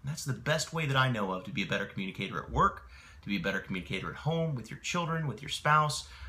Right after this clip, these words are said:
uh, and everywhere in between. Um, I've built a business around communicating and building relationships with people. If you wanna know more about creating an income, working from home, you can click on the link below. It'll take you to working with brian dot com.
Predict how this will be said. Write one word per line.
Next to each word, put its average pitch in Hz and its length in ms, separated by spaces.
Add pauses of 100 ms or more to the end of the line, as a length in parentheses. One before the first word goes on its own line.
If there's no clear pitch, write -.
(120)
uh, 104 240
and 101 140
everywhere 98 440
in 87 100
between. 82 400 (480)
Um, 90 380
I've 104 280
built 147 260
a 131 40
business 107 840
around 98 580 (400)
communicating 127 720
and 95 120
building 104 300
relationships 98 580
with - 100
people. 87 300
If - 120
you 98 60
wanna 123 180
know 123 100
more 123 220
about 104 300 (300)
creating 123 400
an 104 80
income, 113 520
working 117 320
from 104 200
home, 113 280
you 98 100
can - 80
click 117 200
on 104 100
the 101 60
link 104 200
below. 98 260
It'll 95 120
take 95 200
you 95 60
to 92 60
working 104 300
with 101 100
brian 98 300
dot 95 180
com. 95 280